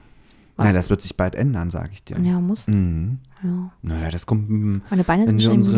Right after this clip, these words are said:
Speaker 2: wieder
Speaker 1: Türchen, unsere kleinen
Speaker 2: Türchen.
Speaker 1: Wandertürchen machen, <laughs> dann kommt das von ganz alleine.
Speaker 2: Ja. Ja, das ist gut. Bisher ist ja nur mein Bauch trainiert. Haben wir darüber nicht auch schon mal geredet?
Speaker 1: Über deinen Bauch?
Speaker 2: Über meinen Bauch.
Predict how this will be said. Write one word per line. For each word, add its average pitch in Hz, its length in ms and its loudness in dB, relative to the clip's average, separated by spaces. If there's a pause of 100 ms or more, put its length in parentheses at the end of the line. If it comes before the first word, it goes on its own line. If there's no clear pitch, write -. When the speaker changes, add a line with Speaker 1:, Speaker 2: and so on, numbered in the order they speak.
(100)
Speaker 2:
wieder 107 60 -4 (360)
Speaker 1:
Türchen, 175 800 2 (420)
unsere 107 240 -6
kleinen 113 200 2
Speaker 2:
Türchen. 117 140 6
Speaker 1:
Wandertürchen 156 720 4
machen, 165 380 6 (240)
<laughs> 139 280 2
dann 104 160 2
kommt 92 160 -2
das 87 120 -8
von 85 140 -4
ganz 104 240 -2
alleine. 92 420 0 (220)
Speaker 2:
Ja. 208 360 -6 (580)
Ja, 226 80 -2
das 220 120 -2
ist 214 60 -16
gut. - 220 -18 (880)
Bisher 208 260 -8
ist 202 80 -10
ja 208 80 -4
nur 202 100 -2
mein 196 160 -4
Bauch 165 220 -6
trainiert. 170 480 -14
Haben 196 100 -8
wir 233 60 -6
darüber 233 260 -10
nicht 208 140 -6
auch 214 80 -10
schon 226 100 -16
mal 233 100 -12
geredet? 226 360 -16
Speaker 1:
Über 113 180 4
deinen 98 220 2
Bauch? 107 280 2
Speaker 2:
Über 196 80 -2
meinen 180 120 -6
Bauch. 165 320 6